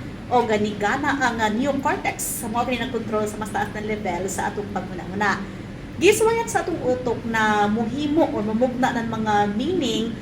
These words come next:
sa tanang impormasyon nga nakalap niini nga nasati-, nasinatian usab kini sa atong utok. Sa mari mga kaigsuonan, sa tanan ang anaa day kini tanan sa atong, ah,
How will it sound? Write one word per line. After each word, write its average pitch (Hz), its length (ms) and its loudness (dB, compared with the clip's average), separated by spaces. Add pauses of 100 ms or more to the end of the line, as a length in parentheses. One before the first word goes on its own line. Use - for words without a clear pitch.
(120)
sa 269 160 4
tanang 262 160 2
impormasyon 254 720 0
nga 214 80 0
nakalap 226 560 0
niini 208 720 -4 (200)
nga 233 240 2
nasati-, 220 560 -4
nasinatian 226 520 -2
usab 226 200 -4
kini 208 240 -4
sa - 280 -2
atong 190 240 -6
utok. 196 400 0
Sa 330 120 2
mari 320 240 0
mga 277 240 0
kaigsuonan, 190 800 -2
sa 240 200 -4
tanan 277 600 2 (320)
ang 247 160 0
anaa 233 320 0
day 214 120 0
kini 214 160 -6
tanan 208 280 -2
sa 202 280 -4
atong, 190 400 -4
ah, 185 240 -2